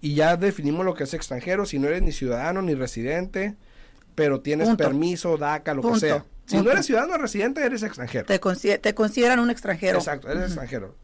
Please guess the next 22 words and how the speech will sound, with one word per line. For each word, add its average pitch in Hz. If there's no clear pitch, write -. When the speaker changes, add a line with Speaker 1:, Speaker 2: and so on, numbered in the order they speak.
Speaker 1:
Hay 262
maneras 320
fáciles 320
y 160
hay 170
una 196
manera 156
más 156
difícil. -
La 160
fácil, 277
una, 240
puede 180
ser, 185
si -
estás 233
vendiendo 226
menos 233
de 202
trescientos 143
mil 185
dólares 151